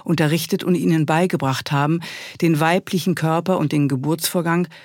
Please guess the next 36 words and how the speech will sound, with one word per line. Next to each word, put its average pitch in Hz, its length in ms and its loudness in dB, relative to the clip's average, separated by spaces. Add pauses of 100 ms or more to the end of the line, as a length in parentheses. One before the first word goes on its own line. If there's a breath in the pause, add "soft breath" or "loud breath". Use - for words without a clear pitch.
(160 loud breath)
besser 160 260 2
zu 165 140 -6
verstehen 170 560 0 (340 loud breath)
und 175 240 2
richtig - 380 0
zu 190 180 0
handeln, 151 400 2 (220 loud breath)
aber - 240 0
auch 208 360 0
über 180 200 2
den 180 100 2
Moment 175 540 2
der 160 80 0
Geburt 165 340 0
hinaus 185 480 2
zu 147 140 0
denken 135 320 2
und 156 120 0
zu 156 80 -6
verstehen, 165 440 2
was 180 180 0
eine 170 220 0
Mutter 170 260 0
davor 165 540 0 (460 loud breath)
und 185 120 -4
danach 196 340 2
braucht. 131 480 -6 (800 soft breath)
Etwas, 185 340 0
das 170 200 0
viele 185 220 0
Ärzte 175 440 -2
heute 180 460 -2
offenbar 160 480 0
wieder 165 160 -2
vergessen 175 480 0
haben. 147 260 2